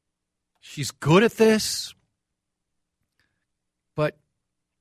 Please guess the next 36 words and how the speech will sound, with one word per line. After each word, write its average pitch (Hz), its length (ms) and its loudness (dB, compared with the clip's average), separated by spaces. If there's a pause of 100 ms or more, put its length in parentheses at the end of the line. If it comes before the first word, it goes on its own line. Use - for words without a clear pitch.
(140)
man, 143 480 -10
when 120 100 -4
she 123 180 -8
really, 131 500 0
really 123 320 -4
has 123 220 -4
to 101 100 -10
stand 113 380 -4
her 117 80 -2
ground 104 380 -4
and 95 120 -6
it - 60 -12
can 87 120 -12 (100)
tick - 280 -14
people 110 320 -12
off, 101 240 -6
she - 100 -20
doesn't 113 220 -6
want 113 100 -4
to 107 60 -4
do 107 220 -4
it. 123 100 -8 (280)
And 123 60 -14
by 156 140 2
the 185 80 2
way, 185 60 2
there's, 165 160 -2 (260)
there's 127 260 -4
many 180 240 0
politicians 170 840 -4 (500)
on 127 140 -2
both 147 240 2
sides 160 260 2
of 131 60 0
the 131 80 2
aisle 107 340 0